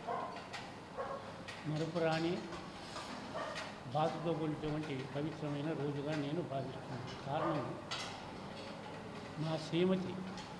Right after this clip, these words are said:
కీర్తిశేషులు అంకెడిపల్లె లక్ష్మీదేవమ్మ గారు ప్రథమ వర్ధంతి. వారు నాతో భాగస్వామిగా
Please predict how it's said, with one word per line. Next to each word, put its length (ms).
కీర్తిశేషులు 680
అంకెడిపల్లె 640
లక్ష్మీదేవమ్మ 720
గారు 420
ప్రథమ 240
వర్ధంతి. 640
వారు 480
నాతో 380
భాగస్వామిగా 1200